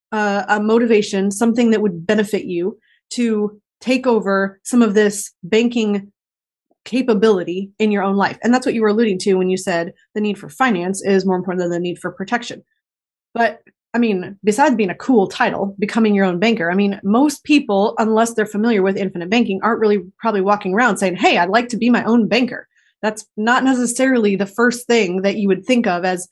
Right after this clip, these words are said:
the, the perceived need that most people have.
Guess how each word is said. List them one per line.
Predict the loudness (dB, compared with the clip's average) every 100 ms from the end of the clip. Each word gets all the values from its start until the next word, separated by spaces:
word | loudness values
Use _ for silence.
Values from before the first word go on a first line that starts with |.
| _ _ _
the, | -2 -2 -2 -6 _
the | -2 0 0 -2
perceived | -4 2 2 2
need | 2 2 0 -8 -2
that | 0
most | 2 0
people | -4 -4
have. | -4 -6